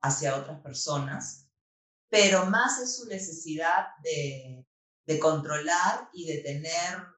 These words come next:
eh, el poder sobre los demás que lo que realmente siente. Entonces sus sentimientos le van a, le van a, le van a servir hasta donde le sirva la relación con esta persona.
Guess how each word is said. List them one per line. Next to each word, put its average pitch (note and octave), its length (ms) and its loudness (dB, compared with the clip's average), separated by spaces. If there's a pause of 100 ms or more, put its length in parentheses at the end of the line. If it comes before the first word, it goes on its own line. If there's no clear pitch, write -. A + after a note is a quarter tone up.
eh, C3+ 480 -6 (380)
el D#3 180 2
poder D#3 480 2 (680)
sobre D3 320 0
los C#3 160 -4
demás - 600 -10 (240)
que C#3 600 4
lo D3 140 -6
que D3+ 80 2
realmente D3+ 440 -2
siente. B2+ 520 -8
Entonces F#3 300 -10
sus - 120 -10
sentimientos G#3 640 -8
le C4+ 80 -8
van F#3 260 0
a, F#3+ 380 -4
le D3+ 160 -4
van E3+ 280 -2
a, F3+ 520 -8
le E3 140 2
van G3+ 160 6
a A#3 80 2
servir F#3 640 -6 (340)
hasta E3 480 2
donde A#3 760 -6
le D#3+ 180 -8
sirva A3 520 -2
la F3 180 2
relación D3 400 -4
con - 140 -20
esta - 240 -20
persona. - 540 -6